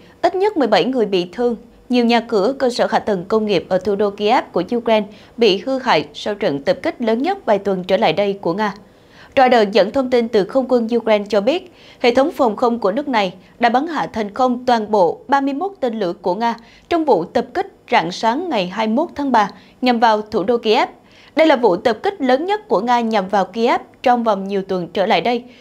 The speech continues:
sau bốn mươi bốn ngày gần như im ắng. Ông Serhiy Popko, người đứng đầu chính quyền Kiev, cho biết tên lửa tấn công Kiev từ nhiều hướng khác nhau.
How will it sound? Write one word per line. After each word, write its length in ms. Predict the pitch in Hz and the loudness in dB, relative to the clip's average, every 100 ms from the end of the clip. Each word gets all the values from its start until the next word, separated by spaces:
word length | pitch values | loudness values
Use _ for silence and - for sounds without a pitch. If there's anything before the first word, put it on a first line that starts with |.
| _ | _
sau 220 | - 311 | 0 2
bốn 180 | 277 277 | 2 0
mươi 100 | 349 | 0
bốn 220 | 269 330 | -2 -2
ngày 280 | 339 214 196 - | -2 -4 -6 -6
gần 240 | 202 202 190 | -4 -4 -6
như 240 | 233 233 - | -6 -6 -4
im 160 | 220 214 | -4 -2
ắng. 240 | 214 302 - _ _ - - | -2 -4 -12 _ _ -20 -2
Ông 220 | 285 285 | 2 2
Serhiy 440 | 269 269 254 247 240 254 | 0 -2 0 -2 -2 -2
Popko, 400 | 311 - 220 202 - - - | -2 -2 -4 -4 -10 -14 0
người 160 | 247 | 2
đứng 180 | 233 320 | 2 2
đầu 200 | 330 214 | 2 2
chính 280 | 208 254 370 | 0 -6 -4
quyền 200 | 269 208 | -4 -4
Kiev, 260 | 226 226 302 - | -2 -2 -2 -2
cho 140 | 240 208 | -2 0
biết 320 | 285 - - _ _ - | -2 -6 -14 _ _ 0
tên 140 | 320 | 2
lửa 120 | 262 | 2
tấn 220 | 202 277 | 2 -2
công 300 | 339 262 247 | 0 0 0
Kiev 320 | - 247 302 - - - | -2 0 0 -2 -6 -4
từ 140 | 220 | -2
nhiều 280 | 196 190 190 | 0 -2 -2
hướng 240 | 214 247 - | -4 -4 -4
khác 220 | 349 349 | -6 -2
nhau. 220 | 226 | -2